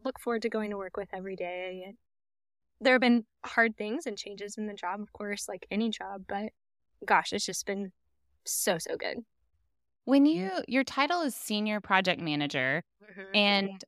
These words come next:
Speaker 2: I think if people are not in the creative world, they don't know really what that means. Like,
Speaker 1: Yeah.
Speaker 2: what, what do you do on a day-to-day basis?
Speaker 1: It's a great question. So my job is to serve as the middleman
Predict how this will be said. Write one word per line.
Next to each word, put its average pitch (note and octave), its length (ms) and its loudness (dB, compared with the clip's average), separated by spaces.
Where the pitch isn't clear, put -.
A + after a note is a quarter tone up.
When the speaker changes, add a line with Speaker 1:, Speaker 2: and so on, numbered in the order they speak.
Speaker 2:
I G3+ 60 2
think A3+ 160 2
if C4+ 100 4
people A3 280 2
are F#3+ 100 4
not F3 400 2
in F3 260 0
the F3 100 -2
creative D#3+ 500 -2
world, D#3+ 300 2
they E3 80 2
don't D#3+ 200 2
know E3+ 200 2
really D#3 260 0
what D#3 180 0
that - 160 -4
means. D3 760 -2
Like, F3 200 2
Speaker 1:
Yeah. - 40 -4
Speaker 2:
what, G#3 240 4
what A#3 220 6
do C4 80 4
you B3 160 4
do F3 320 0
on D#3 160 2
a D#3 80 0
day-to-day C#3+ 400 0
basis? - 560 -8
Speaker 1:
It's B3 60 -12
a - 20 -12
great G#3+ 340 -8
question. - 540 -8
So C4+ 380 2
my C4 160 4
job C4+ 260 4
is D4+ 100 -2
to C#4+ 80 -2
serve A#3 280 0
as A3 200 0
the A#3 100 -4
middleman G#3+ 880 -4